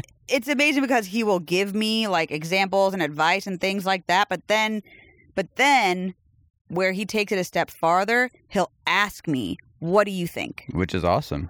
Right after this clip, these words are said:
Speaker 2: How do you wanna approach
Speaker 1: Yeah.
Speaker 2: this situation?" And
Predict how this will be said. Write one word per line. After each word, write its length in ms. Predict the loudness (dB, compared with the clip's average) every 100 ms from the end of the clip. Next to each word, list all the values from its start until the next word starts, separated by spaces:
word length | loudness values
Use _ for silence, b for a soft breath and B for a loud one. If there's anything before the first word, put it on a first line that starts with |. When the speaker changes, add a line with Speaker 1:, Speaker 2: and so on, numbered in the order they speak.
| -4
Speaker 2:
How 200 | 2 2
do 60 | 2
you 180 | 0 2
wanna 220 | 4 2
approach 580 | 0 -4 -6 -8 -14 -16 -10 -2
Speaker 1:
Yeah. 160 | 0
Speaker 2:
this 160 | 2 -2
situation?" 680 | -4 -8 -6 -6 -6 -8 -10 -12 -18 B B B B -4
And 480 | 0 4 4 2